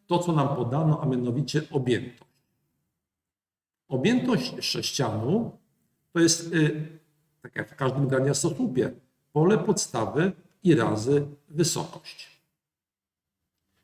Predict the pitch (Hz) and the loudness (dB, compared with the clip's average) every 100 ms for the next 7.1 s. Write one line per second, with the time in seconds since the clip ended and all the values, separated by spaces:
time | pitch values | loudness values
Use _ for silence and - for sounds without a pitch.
0 | _ 143 214 226 - 190 - - 139 - | _ 2 4 2 0 -2 -2 0 -2 -4
1 | - - 139 135 - - - _ _ _ | -10 -8 0 2 0 -6 -14 _ _ _
2 | _ - 127 104 - - - _ 156 131 | _ -4 -2 -2 -4 -6 -12 _ -4 0
3 | 170 - 170 151 120 151 - _ _ _ | -2 -2 -6 -4 -6 -6 -8 _ _ _
4 | _ _ _ _ _ _ _ _ _ 147 | _ _ _ _ _ _ _ _ _ -4
5 | - 208 180 160 151 - 123 113 110 110 | 4 6 6 4 2 0 -2 -2 -2 -2
6 | 107 - - 143 - _ _ - 160 190 | -4 -4 -6 -6 -10 _ _ -6 -4 -4